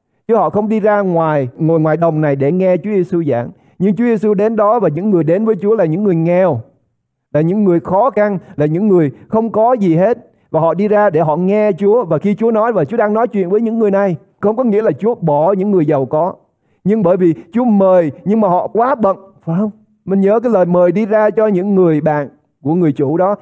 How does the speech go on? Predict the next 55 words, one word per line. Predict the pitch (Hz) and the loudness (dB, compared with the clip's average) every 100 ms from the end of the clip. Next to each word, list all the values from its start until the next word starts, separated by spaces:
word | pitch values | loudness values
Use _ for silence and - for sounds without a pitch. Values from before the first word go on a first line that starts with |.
| - | -4
Nhưng | 208 | -2
họ, | 180 143 - _ - | 0 -2 -10 _ -4
người | 165 | 0
này | 165 156 | 0 0
thì | 143 160 | -2 -2
mới | 190 | -2
lấy | 214 214 | 0 0
vợ, | 180 147 | 0 0
người | 147 131 | 0 0
kia | 190 | 0
mới | 196 220 | 0 0
mua | 208 190 | 2 0
cặp | 156 131 - | 0 -4 -4
bò, | 131 120 104 110 _ _ _ _ | -4 -2 -4 -10 _ _ _ _
người | 143 143 | -2 -2
kia | 170 190 190 - - | 2 2 0 -4 -10
thì | |
sắp | 123 202 | -6 -6
sửa | - 127 135 170 - | -4 -2 0 -2 -4
lập | 135 131 | -4 -2
gia | 143 160 | -2 0
đình. | 131 98 - _ _ | 0 -4 -10 _ _
Mình | 160 170 | -4 0
quá | 208 262 | 0 0
bận | 196 151 | -2 0
đi, | 190 202 165 - _ | 0 0 -2 -14 _
cho | 190 | -2
nên | 202 185 | 0 0
mình | 143 | 0
không | 185 190 | -2 -2
tới | 190 185 | 0 0
được. | 151 117 - - | 0 -4 -8 -6
Vì | |
vậy | 147 160 | -2 0
người | 156 147 | 0 0
chủ | 143 175 | 0 0
nói | 190 | 0
rằng, | 226 156 - - | 0 -4 -6 -2
"Đem | 202 214 | 0 0
cái | 226 226 214 - | 0 -2 -4 -2
thơ | 220 | 0
mời | 196 165 | 2 2
này | 160 151 135 - | 2 0 -4 -4
đi | 214 208 | 0 2
hết | 233 277 | 2 0
tất | 285 214 | 0 -2
cả | - 175 | 0 0
mọi | 165 156 | 0 0
nơi | 185 196 | 2 0
và | |
ngự-, | 165 170 185 165 | 0 0 0 0
mời | 165 156 | 0 2
hết | 202 285 | 2 0
tất | - - - | -2 -4 -2
cả." | 131 156 | -2 -4